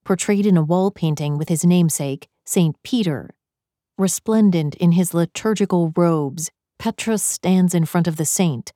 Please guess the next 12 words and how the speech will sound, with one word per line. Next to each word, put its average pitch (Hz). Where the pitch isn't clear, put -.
who 202
places 156
paternal 170
hands 165
on 156
his 147
shoulders. 160
Facing 220
forward, 143
larger 202
than 180
life, 151